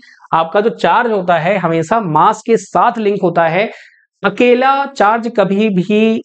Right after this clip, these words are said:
आपको नहीं मिलता है, स्वतंत्र रूप से आपको आवेश कभी नहीं देखने को मिलेगा,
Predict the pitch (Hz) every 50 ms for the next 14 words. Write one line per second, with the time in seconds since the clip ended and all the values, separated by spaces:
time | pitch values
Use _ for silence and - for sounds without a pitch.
0 | _ - 165 165 165 165 - - 202 202 190 151 143 147 165 170 156 147 139 135
1 | 139 143 139 127 139 131 120 117 - - - - 190 190 190 254 277 262 262 240
2 | 220 220 214 196 - - 226 226 226 - _ _ _ - 160 165 160 - 214 208
3 | - - 170 156 160 185 208 - - - - 160 160 180 202 208 180 170 175 165
4 | 160 139 156 156 143 139 135 120 113 104 90